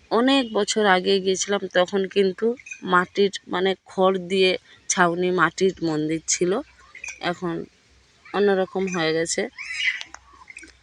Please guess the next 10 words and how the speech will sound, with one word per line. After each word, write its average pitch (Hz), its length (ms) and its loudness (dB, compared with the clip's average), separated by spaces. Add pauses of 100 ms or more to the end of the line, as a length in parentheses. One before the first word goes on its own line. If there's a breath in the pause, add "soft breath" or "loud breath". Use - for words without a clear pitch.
(120)
এটা 175 300 -2
বট 170 320 0
গাছ, 190 300 0
এখানে 180 320 -4 (360)
বাঁধা 170 300 -2
হয় 170 240 -4
মানত, 165 380 -4 (920)
লোক 170 180 -2
ঢিল 175 300 -2
বাঁধে। 170 360 -6